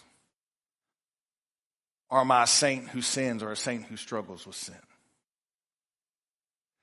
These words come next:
Now, I was reminded by this person that, hey, don't forget, if you keep the title sinner, then you're okay with sin because that, that's who you are.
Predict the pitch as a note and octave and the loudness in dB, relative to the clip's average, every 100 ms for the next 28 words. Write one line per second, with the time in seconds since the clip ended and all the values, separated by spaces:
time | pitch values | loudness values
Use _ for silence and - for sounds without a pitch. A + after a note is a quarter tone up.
0 | _ _ _ _ _ _ _ _ _ _ | _ _ _ _ _ _ _ _ _ _
1 | _ _ _ _ _ C#3 C#3 D3+ D3 D3+ | _ _ _ _ _ 2 4 4 2 6
2 | F#3+ G3+ E3+ C3 A#2 C#3 C#3 - D#3 C#3+ | 8 6 4 0 2 2 2 0 0 2
3 | C#3+ C3+ E3+ D3+ E3+ F3 F#3+ F3 C#3 D#3 | 0 2 2 4 2 2 0 2 2 0
4 | - - _ _ _ _ _ _ _ _ | -8 -20 _ _ _ _ _ _ _ _
5 | _ - _ - _ _ C#3+ C3+ F3+ - | _ -20 _ -20 _ _ -6 -2 -2 2
6 | A3+ A#2 A2+ F#3+ F3+ D#3+ D3 - A3+ F#3+ | 2 2 2 6 6 6 4 4 6 6
7 | D3 D3+ D#3+ F3 D#3+ E3 G3+ D#3 C#3+ - | 4 2 6 6 6 4 4 4 2 4
8 | A3 E3 D3 D#3 B2+ D#3+ E3+ - D#3+ - | 2 2 0 0 2 4 4 2 -2 -2
9 | G3+ D3 C3 G3 - - - | -4 -2 0 0 -2 -10 -20